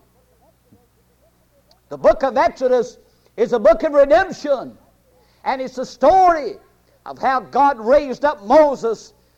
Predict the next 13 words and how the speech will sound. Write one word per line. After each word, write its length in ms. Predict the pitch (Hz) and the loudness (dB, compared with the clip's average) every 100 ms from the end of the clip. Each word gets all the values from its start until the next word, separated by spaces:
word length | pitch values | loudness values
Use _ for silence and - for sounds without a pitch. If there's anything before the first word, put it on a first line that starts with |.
| _ _ _ | _ _ _
there 520 | 254 302 302 302 269 | -2 0 0 0 -2
from 300 | - 277 277 | -6 -6 -6
a 80 | 285 | -8
child. 680 | - - 349 330 240 196 | -10 -2 0 2 2 0
They 140 | 214 214 | -2 -6
saw 300 | - 262 277 | -6 -4 -2
he 80 | 269 | -4
was 200 | 254 233 | -6 -8
a 80 | |
proper 400 | 233 - 254 196 | -10 -8 -8 -8
child. 440 | 165 - 151 90 82 _ _ _ _ _ _ _ | -14 -12 -12 -12 -20 _ _ _ _ _ _ _
He 160 | 220 247 | -16 -8
was 640 | 202 196 175 156 143 | -2 0 0 -4 -12